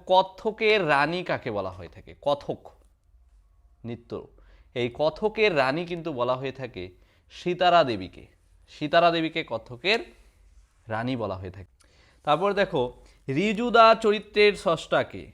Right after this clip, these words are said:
ঋজুদা চরিত্রের স্রষ্টা হচ্ছে বুদ্ধদেব গুহ। তবে দেখো, কোন ধাতুর উপর আলো পড়লে বিদ্যুৎ প্রবাহ হয়? এটা হচ্ছে সেলেনিয়াম। সেলেনিয়াম ধাতুর উপর যদি আলো পড়ে, তাহলে তার বিদ্যুৎ প্রবাহ সৃষ্টি হয়ে যায়,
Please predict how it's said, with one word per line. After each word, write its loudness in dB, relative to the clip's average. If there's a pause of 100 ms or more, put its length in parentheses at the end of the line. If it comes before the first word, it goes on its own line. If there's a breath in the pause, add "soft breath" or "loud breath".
(120)
ঋজুদা 2
চরিত্রের -2
স্রষ্টা -2
হচ্ছে -8 (280 loud breath)
বুদ্ধদেব -4 (200)
গুহ। -14 (420 soft breath)
তবে -4
দেখো, -4
কোন -2
ধাতুর -4
উপর -4 (120)
আলো -4
পড়লে -6
বিদ্যুৎ -10
প্রবাহ -6 (100)
হয়? -20 (340)
এটা -20
হচ্ছে -16
সেলেনিয়াম। -10 (300)
সেলেনিয়াম -10
ধাতুর -18
উপর -12
যদি -12
আলো -6
পড়ে, 0 (340 soft breath)
তাহলে -14
তার -16
বিদ্যুৎ -12
প্রবাহ -8
সৃষ্টি -18
হয়ে -18
যায়, -20